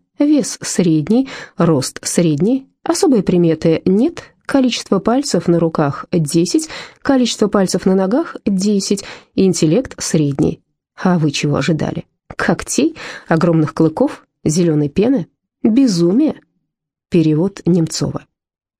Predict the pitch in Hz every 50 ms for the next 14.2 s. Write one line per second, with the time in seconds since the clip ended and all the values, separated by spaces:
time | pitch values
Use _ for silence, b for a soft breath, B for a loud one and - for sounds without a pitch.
0 | _ _ - - - - - - 269 269 - 277 277 311 330 311 294 294 277 277
1 | _ _ _ _ - - 240 180 147 - - - - - - - - - - _
2 | _ _ _ _ _ _ _ - - 196 196 208 - - - - 339 330 - -
3 | 226 226 - 262 277 - - 180 165 165 180 _ _ _ - - 175 160 156 -
4 | - 175 165 156 147 - - 160 - - 170 214 254 - 269 254 - - 156 156
5 | - - 202 202 - - 165 151 - 196 233 269 - - - 175 156 139 143 135
6 | 135 - 143 - - - 165 160 - - - 151 147 147 - B B B B B
7 | B B - 165 156 151 143 - - 160 151 151 151 147 143 - 180 175 - -
8 | - 143 135 - _ - - 175 175 147 147 139 - - 160 - 147 139 - -
9 | - - - - B B B B B B B 202 233 302 359 330 339 349 - 349
10 | - - 226 220 208 180 165 165 190 262 320 - - 277 240 240 277 302 311 269
11 | 233 208 226 254 - 277 269 269 254 240 - 226 196 190 165 - - 170 208 254
12 | 269 - _ _ - 190 180 175 190 208 - - 254 262 208 160 151 156 165 -
13 | - - - 233 208 160 131 - 147 143 151 175 196 180 135 135 - - - -
14 | - - - -